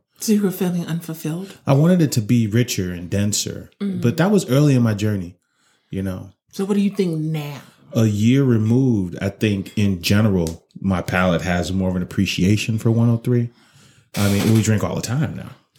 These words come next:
Speaker 2: you know?
Speaker 1: You know, so this goes to back what I, you know, when I tell people about bourbon, never trust your first sip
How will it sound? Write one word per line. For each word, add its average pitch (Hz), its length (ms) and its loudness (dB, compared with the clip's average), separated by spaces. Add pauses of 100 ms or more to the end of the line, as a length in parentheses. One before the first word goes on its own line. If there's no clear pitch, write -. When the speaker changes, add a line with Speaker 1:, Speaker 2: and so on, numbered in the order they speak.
(200)
Speaker 2:
you 92 100 -2
know? 98 280 -10
Speaker 1:
You 254 100 4
know, 262 240 4
so 233 180 4
this 262 220 2
goes 220 320 2
to 202 80 -4
back 170 240 -4
what 165 100 0
I, 156 180 -2
you 196 120 0
know, 180 340 0
when 180 160 2
I 175 80 2
tell 180 160 2
people 175 260 0
about 165 220 -2
bourbon, 185 480 0 (420)
never 202 520 4
trust 185 420 -2
your 175 80 -6
first 175 320 -6
sip - 320 -10